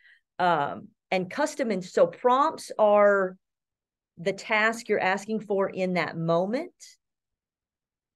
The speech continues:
Custom instructions are the, I'm an H R director, the things you want it to apply to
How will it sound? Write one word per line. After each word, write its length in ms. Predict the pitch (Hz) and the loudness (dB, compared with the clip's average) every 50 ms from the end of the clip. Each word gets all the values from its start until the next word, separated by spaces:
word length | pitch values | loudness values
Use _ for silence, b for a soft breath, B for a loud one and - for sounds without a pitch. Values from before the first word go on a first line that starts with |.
| _ _ - | _ _ -6
Custom 420 | - 262 277 269 277 - 277 254 220 | 0 0 0 0 0 0 0 2 2
instructions 1160 | 147 208 196 180 - - - - 254 277 285 311 302 - - - 240 220 202 196 190 175 - _ | 2 -2 -2 -2 -6 -12 -6 0 2 2 2 2 -2 -6 -10 -6 -4 -4 -2 -2 -6 -8 -6 _
are 680 | - 190 190 190 190 190 190 185 185 185 180 180 175 180 _ _ _ _ _ _ _ _ _ _ _ _ _ _ _ _ _ _ _ _ _ _ _ _ _ _ _ _ _ _ _ _ _ - | 0 2 4 4 6 6 6 8 8 6 6 2 0 -6 _ _ _ _ _ _ _ _ _ _ _ _ _ _ _ _ _ _ _ _ _ _ _ _ _ _ _ _ _ _ _ _ _ -20
the, 720 | 165 151 208 196 190 185 185 180 175 170 170 165 160 156 - _ _ _ _ _ _ _ _ _ _ _ _ _ _ _ _ _ _ _ | -10 -8 -6 -6 -6 -6 -6 -6 -6 -8 -8 -8 -10 -12 -16 _ _ _ _ _ _ _ _ _ _ _ _ _ _ _ _ _ _ _
I'm 240 | 208 196 208 214 214 | 0 2 2 4 2
an 120 | 202 196 - | 2 2 2
H 260 | - 196 196 185 - | 2 2 2 0 -2
R 320 | 214 190 190 190 185 185 180 | 0 2 4 6 4 4 2
director, 440 | 160 180 175 170 160 170 165 190 | 2 -2 0 0 0 0 -2 -2
the 100 | 180 208 | -4 -4
things 320 | 208 214 269 277 277 233 208 | -2 0 -2 -2 0 -2 -4
you 80 | 240 | -6
want 240 | 220 202 214 226 226 | -2 0 0 0 0
it 100 | 220 220 | -2 -4
to 120 | - 214 196 | -4 -2 -2
apply 640 | 180 180 _ _ - 208 190 190 190 185 185 185 | -2 -2 _ _ -6 -4 -2 -2 0 0 0 0
to 100 | 180 147 | 0 -2